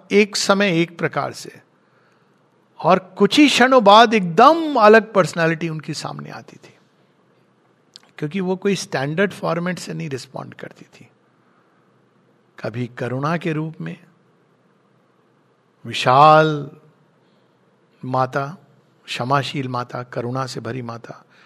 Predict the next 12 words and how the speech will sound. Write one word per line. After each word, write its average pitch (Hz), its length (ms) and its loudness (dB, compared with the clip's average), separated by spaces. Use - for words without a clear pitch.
कभी 139 180 2
महाकाली 139 640 0
के 143 140 -2
रौद्र 135 420 -2
रूप 147 300 -4
में 175 100 -12
हमारे 127 320 -4
सारे 143 480 2
असत्य 147 520 -6
मिथ्यात्व 135 580 -6
को 127 280 -8
sharp - 680 0